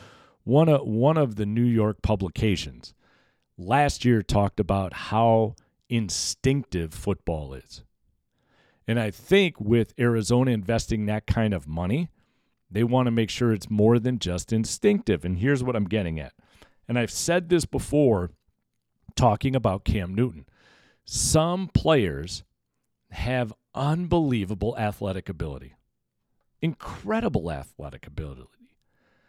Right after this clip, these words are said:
almost superhuman. I mean, there was a reason Cam Newton would look like he was, you know, ripping his jersey off to have the Superman logo underneath. His athletic ability was uncanny.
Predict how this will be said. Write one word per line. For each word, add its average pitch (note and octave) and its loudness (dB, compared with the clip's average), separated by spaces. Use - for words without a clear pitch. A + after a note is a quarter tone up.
almost G3 0
superhuman. D#3 2
I B2+ -2
mean, E3+ 0
there E3 -2
was D#3+ 0
a D#3 -2
reason C3+ 0
Cam C3+ 4
Newton G#2 2
would F2+ -2
look G#2+ 0
like G2+ 0
he A2 0
was, F2+ -4
you G2+ -2
know, D#2+ -8
ripping A2 4
his E2+ -4
jersey F#2 -2
off E2 -4
to F2 -6
have E2+ -4
the G2+ -4
Superman F2+ -2
logo F2 -4
underneath. F#2+ -6
His C3 0
athletic C3+ 0
ability F#2 -2
was A#2 -6
uncanny. F3 0